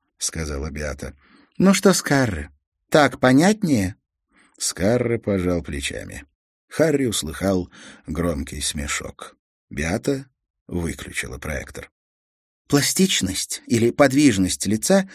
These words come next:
очень индивидуальна. Кое-что можно натренировать, а кое-что, по-видимому, обусловлено генетически. Одни не могут дифференцировать правую и левую половину лица.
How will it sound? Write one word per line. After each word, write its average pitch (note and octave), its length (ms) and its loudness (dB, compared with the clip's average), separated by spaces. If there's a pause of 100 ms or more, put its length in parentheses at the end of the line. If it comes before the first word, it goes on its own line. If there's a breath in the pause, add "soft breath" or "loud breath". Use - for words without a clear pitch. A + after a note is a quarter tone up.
(300 loud breath)
очень E3 300 4
индивидуальна. D3 640 2 (340)
Кое-что F3 420 4
можно G#2+ 460 4
натренировать, F2+ 880 -2 (400 loud breath)
а C3 120 2
кое-что, G#3+ 400 4
по-видимому, E3+ 640 2 (160 loud breath)
обусловлено C#3+ 640 4
генетически. - 760 -2 (440 soft breath)
Одни D3 300 4
не D3+ 140 8
могут C3+ 380 4
дифференцировать B2+ 800 2
правую B2+ 480 4
и G#2 40 4
левую G#2+ 340 4
половину G2+ 420 0
лица. F#2 420 -6